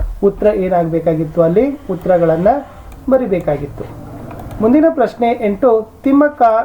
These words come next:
ದಂಪತಿ ಕಿಸ್ ಪ್ರಕಾರ ಕೆ ಧರ್ಮ ಕಾರ್ಯ ಮೇ ಲಗ್ ಗಯೆ?" ಅಂತ ಕೇಳಿದ್ದಾರೆ. ಅಲ್ಲಿ ಆನ್ಸರ್ ಏನ್ ಬರಿಬೇಕಾಗಿತ್ತಂದ್ರೆ, ತಿಮ್ಮಕ್ಕ ದಂಪತಿ ಉನ್ಕೆ ಗಾಂವ್ ಕೆ ಪಾಸ್ ಹಿ ಶ್ರೀರಂಗಸ್ವಾಮಿ ಮಂದಿರ್ ಥಾ, ಜಹಾ ಹರ್ ಸಾಲ್ ಮೇಲಾ ಲಗ್ತಾ ಥಾ,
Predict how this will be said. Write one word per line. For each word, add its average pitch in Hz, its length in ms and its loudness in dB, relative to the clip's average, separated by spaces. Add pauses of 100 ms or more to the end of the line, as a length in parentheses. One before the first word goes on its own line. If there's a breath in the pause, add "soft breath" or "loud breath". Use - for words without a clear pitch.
(120)
ದಂಪತಿ 208 600 -2
ಕಿಸ್ 226 180 -6
ಪ್ರಕಾರ 196 460 2
ಕೆ 226 180 -2
ಧರ್ಮ 180 320 0
ಕಾರ್ಯ 180 300 0
ಮೇ 175 200 -2
ಲಗ್ 170 340 0
ಗಯೆ?" 175 280 2
ಅಂತ 156 240 -6
ಕೇಳಿದ್ದಾರೆ. 156 540 -2 (760 loud breath)
ಅಲ್ಲಿ 233 160 4
ಆನ್ಸರ್ 233 240 0
ಏನ್ 262 160 2
ಬರಿಬೇಕಾಗಿತ್ತಂದ್ರೆ, 214 960 0 (380 loud breath)
ತಿಮ್ಮಕ್ಕ 294 340 2 (140)
ದಂಪತಿ 233 560 -4
ಉನ್ಕೆ 214 400 0
ಗಾಂವ್ 196 320 2
ಕೆ 247 120 0
ಪಾಸ್ 202 340 0
ಹಿ 202 260 -2
ಶ್ರೀರಂಗಸ್ವಾಮಿ 196 1080 0
ಮಂದಿರ್ 170 380 0
ಥಾ, 147 140 -6 (680 loud breath)
ಜಹಾ 175 460 2
ಹರ್ 185 280 -2
ಸಾಲ್ 208 280 0
ಮೇಲಾ 175 400 0
ಲಗ್ತಾ 180 400 0
ಥಾ, 151 200 -4